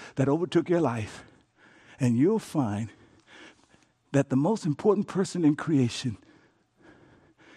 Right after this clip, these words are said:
his love cannot be diminished. It can't. He loves you in an everlasting love. That, my friends,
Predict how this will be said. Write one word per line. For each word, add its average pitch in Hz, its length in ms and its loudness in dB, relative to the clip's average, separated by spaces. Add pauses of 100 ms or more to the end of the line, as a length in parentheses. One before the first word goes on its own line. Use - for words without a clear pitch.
(100)
his 143 220 -6
love 156 280 2
cannot 139 600 -4
be 117 280 -2 (360)
diminished. 95 640 -6 (2000)
It - 120 -20
can't. - 480 -16 (1400)
He - 220 -6
loves 123 340 0
you 120 120 0
in 101 80 -4
an 113 160 -6
everlasting 101 720 -8
love. - 380 -20 (1900)
That, 123 460 -2
my 123 180 0
friends, 131 520 -6